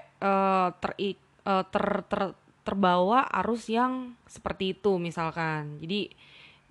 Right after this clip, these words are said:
eh, misalkan nih, ya kita ya habis sekolah, ya memang kewajibannya nanti kuliah, atau misalkan kewajibannya nanti kita kerja, terus habis itu kita punya pacar, kita punya pasangan hidup, habis itu kita nikah,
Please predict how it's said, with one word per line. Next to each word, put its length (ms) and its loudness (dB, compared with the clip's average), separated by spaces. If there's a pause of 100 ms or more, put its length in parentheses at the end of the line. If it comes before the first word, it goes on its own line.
(120)
eh, 320 0
misalkan 480 -2
nih, 180 0 (140)
ya 480 0
kita 400 0
ya 240 -2
habis 240 -6
sekolah, 500 0 (600)
ya 580 0
memang 600 -6 (360)
kewajibannya 800 -2
nanti 320 -6
kuliah, 800 4
atau 240 -6
misalkan 400 -6
kewajibannya 480 -4
nanti 240 -6
kita 180 -6
kerja, 460 0
terus 160 -8
habis 160 -6
itu 160 -6
kita 160 -8
punya 240 -6
pacar, 640 0 (340)
kita 140 -12
punya 160 -4
pasangan 400 -6
hidup, 400 -4
habis 240 -10
itu 80 -10
kita 260 -6
nikah, 640 -2